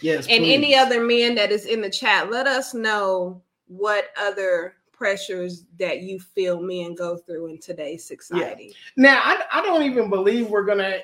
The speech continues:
Speaker 1: even have time to get through all of them
Speaker 2: Oh, no,
Speaker 1: today.
Speaker 2: I, I don't think we will.
Speaker 1: <laughs> I really don't.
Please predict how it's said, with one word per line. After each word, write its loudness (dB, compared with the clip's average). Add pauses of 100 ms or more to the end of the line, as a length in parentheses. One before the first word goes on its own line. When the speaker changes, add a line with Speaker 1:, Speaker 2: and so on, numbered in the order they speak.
(100)
Speaker 1:
even -2
have -2
time -4
to -6
get -4
through -4
all -2
of -4
them 2
Speaker 2:
Oh, 4
no, 2
Speaker 1:
today. 6
Speaker 2:
I, 2 (300)
I 2
don't 0
think -2
we 0
will. 4
Speaker 1:
<laughs> -
I 2
really 4
don't. 0